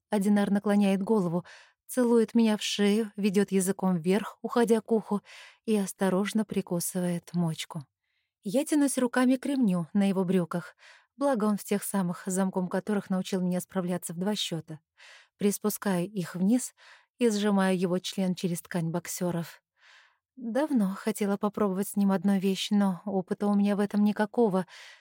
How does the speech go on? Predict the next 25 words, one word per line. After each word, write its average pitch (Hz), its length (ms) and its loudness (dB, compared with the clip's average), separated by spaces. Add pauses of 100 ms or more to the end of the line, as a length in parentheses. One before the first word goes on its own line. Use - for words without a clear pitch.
(260)
Не 233 280 2
уверена, 220 540 2
что - 180 -4
ему 190 220 2
понравятся 190 580 0
мои 185 200 0
неумелые 190 560 2
попытки - 560 -4
доставить 190 500 -2
удовольствие 185 560 -2
губами 190 480 0
и 196 140 -6
языком, 196 580 -2 (460)
но 226 420 0
очень 254 240 -2
хочу 208 280 -6
попробовать. 170 680 -4 (540)
Прямо 196 260 -4
сейчас. - 560 -8 (480)
Тяну 262 320 2
боксера 214 420 0
вместе 190 380 0
с 175 60 -4
брюками 170 520 0
вниз 175 520 0